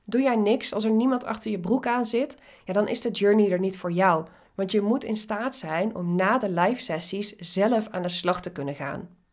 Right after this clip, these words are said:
Door het stellen van deze eisen zorg ik voor een waardevolle en gelijkgestemde groep, wat ervoor zorgt dat de waarde voor iedereen die meedoet verhoogt. Heeft de Business Growth Journey jouw interesse gewekt? Denk jij, "Ja,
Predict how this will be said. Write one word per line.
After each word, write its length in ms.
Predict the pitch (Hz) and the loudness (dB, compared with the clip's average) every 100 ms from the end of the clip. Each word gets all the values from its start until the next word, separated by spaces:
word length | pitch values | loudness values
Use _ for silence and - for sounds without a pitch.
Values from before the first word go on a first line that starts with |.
| _ | _
Door 140 | 226 277 | 2 2
het 120 | 294 | 2
stellen 360 | - 240 294 | -2 0 2
van 120 | 285 269 | 0 0
deze 260 | 240 247 | 0 -2
eisen 580 | - - 262 254 190 180 | -4 -4 -2 -2 -2 -2
zorg 260 | 180 226 269 | 0 0 -2
ik 100 | 262 | -8
voor 140 | 240 | -4
een 120 | 214 | -2
waardevolle 560 | 180 196 277 269 233 226 | 2 2 0 -4 -4 -4
en 180 | - 214 | -4 -4
gelijkgestemde 800 | 214 208 269 - 262 202 185 175 | 0 0 0 -2 -6 -4 -4 -6
groep, 400 | - 226 302 - - - | 2 2 2 -8 -18 -2
wat 200 | 247 359 | 0 0
ervoor 220 | 359 262 | -4 -4
zorgt 300 | 196 170 190 | 0 0 -2
dat 100 | 208 | -4
de 120 | 214 | -2
waarde 420 | 180 185 220 147 | 2 4 4 0
voor 260 | 160 208 - - | -2 -4 -6 -4
iedereen 480 | 254 277 240 190 | -2 0 0 0
die 120 | 185 175 | 0 0
meedoet 460 | 175 196 160 165 - _ | 2 0 -2 -4 -12 _
verhoogt. 680 | - 180 151 - - - - _ _ _ _ _ 226 | -2 -2 -2 -6 -8 -14 -18 _ _ _ _ _ 2
Heeft 340 | 320 349 - | 2 2 -6
de 80 | 226 | 0
Business 360 | 233 262 262 | 2 2 -2
Growth 360 | - 214 214 214 | 0 2 2 2
Journey 320 | 196 190 190 | 2 2 0
jouw 200 | 185 160 | 0 -2
interesse 540 | - 185 - 233 254 214 | -4 -6 -2 0 0 -2
gewekt? 520 | 180 151 156 - - - | -4 -4 -6 -8 -12 0
Denk 220 | 196 247 | 2 4
jij, 460 | 226 190 196 214 - | 4 2 2 0 -4
"Ja, 500 | 190 226 196 147 | 4 4 4 -2